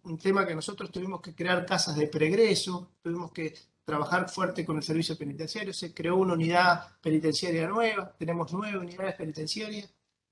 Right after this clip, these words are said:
eh, una es un campo donde se trabaja con, hacen chacinados y demás, que son los presos menos peligrosos, están casi en un régimen, en un predio cerrado nomás, de, de, con custodia y todo, pero, eh, bueno, todos esos temas te, hay, hay que ir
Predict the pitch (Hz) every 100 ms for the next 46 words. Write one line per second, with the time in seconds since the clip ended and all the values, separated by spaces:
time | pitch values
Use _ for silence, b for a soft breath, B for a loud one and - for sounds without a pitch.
0 | - 156 160 185 180 156 147 202 196 185
1 | 170 147 143 - - 143 151 147 143 135
2 | 135 - _ _ - 156 156 131 139 151
3 | 170 175 165 151 135 139 151 165 196 -
4 | 156 151 147 - 160 156 160 160 - 151
5 | 196 226 - 175 - 156 - 143 - 143
6 | 147 151 135 165 143 B B B B _
7 | 143 135 139 135 131 - 156 165 160 147
8 | - 135 165 190 196 170 156 170 - 147
9 | 131 - _ _ - - - 127 127 -
10 | 135 170 190 185 196 214 156 131 131 -
11 | - B B B _ 143 131 127 - _
12 | 170 156 - B _ 226 240 220 240 240
13 | 233 233 - 190 - - 202 226 220